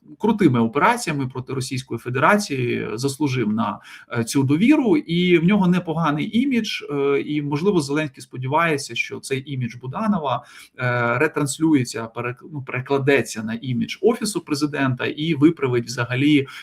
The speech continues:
негативну кар-, карму ці-, цієї інституції. Е,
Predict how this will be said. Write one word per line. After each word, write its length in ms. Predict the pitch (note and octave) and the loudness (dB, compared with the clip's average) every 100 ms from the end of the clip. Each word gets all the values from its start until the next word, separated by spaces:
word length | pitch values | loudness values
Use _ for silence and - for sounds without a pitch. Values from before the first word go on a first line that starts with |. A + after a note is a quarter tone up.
| - | 4
негативну 540 | D3 C#3 C#3+ E3+ D3 | 8 8 6 2 2
кар-, 400 | C#3 D#3 D#3 D3 | 2 2 2 -2
карму 380 | - D#3 D#3 C3+ | 2 0 0 -4
ці-, 280 | B2+ C3 B2+ | -6 -4 -4
цієї 460 | - C3+ C#3+ C#3 C3 | -2 2 4 4 2
інституції. 760 | C3 - C3+ B2+ - - - | 0 0 -4 -6 -10 -10 -10
Е, 100 | - | -8